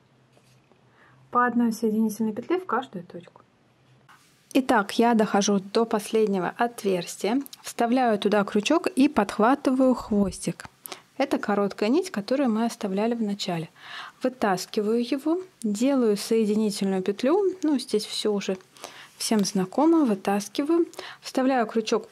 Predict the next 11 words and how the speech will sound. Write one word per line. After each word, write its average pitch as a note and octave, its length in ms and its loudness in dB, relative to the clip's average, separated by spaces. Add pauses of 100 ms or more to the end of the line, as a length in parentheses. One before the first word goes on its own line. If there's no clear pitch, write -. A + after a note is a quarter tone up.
под B3+ 240 -4
первую G3+ 520 2
петлю, C#4 500 0
вот C#4+ 160 0 (120)
так, D4+ 340 -2 (380)
подхватываю G#3 840 -4 (760)
опять G3+ 360 -2
хвостик, D4 540 -2
опять G#3 420 -2
его F#3 180 0
вытаскиваю G3+ 920 -2